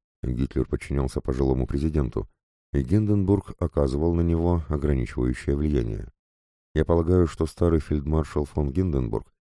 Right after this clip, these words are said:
был единственным человеком в карьере Гитлера, с мнением которого он считался. Гинденбург имел на уме что-то определенное, когда обязал Гитлера, прежде чем назначить его канцлером,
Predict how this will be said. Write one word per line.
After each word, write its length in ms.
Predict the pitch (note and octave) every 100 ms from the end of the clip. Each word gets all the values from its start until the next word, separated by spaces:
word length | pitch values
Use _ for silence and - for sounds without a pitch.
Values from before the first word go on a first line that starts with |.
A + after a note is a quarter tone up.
| _ _
был 160 | - F2+
единственным 600 | F#2+ D#2+ G#2 - F#2+ F#2+
человеком 460 | - D#2 E2+ F2 C#2+
в 60 |
карьере 360 | - D2 C#2+ C2
Гитлера, 520 | F#2 - B1+ A#1 G#1 - _ _
с 80 | -
мнением 340 | F2+ E2+ D#2
которого 480 | D2+ - D#2+ D#2 D#2+
он 120 | D2+ C#2+
считался. 560 | - D2 A#1+ - - - _ _ _ _ _
Гинденбург 680 | B1 C#2 B1+ B1+ B1+ E2 -
имел 320 | - C2+ C#2+ C2+
на 160 | C2
уме 320 | C2+ D2 C#2+ -
что-то 300 | - - C2
определенное, 720 | C2 C2 E2 D2 G#1+ A1 - _ _ -
когда 260 | C2+ B1+
обязал 360 | B1+ B1 B1+ B1
Гитлера, 540 | D2 - A#1+ A1+ G#1 -
прежде 300 | - C#2 B1
чем 220 | - A#1+
назначить 440 | A#1+ A#1+ C2 - -
его 160 | B1
канцлером, 540 | - E2 - A#1 G#1+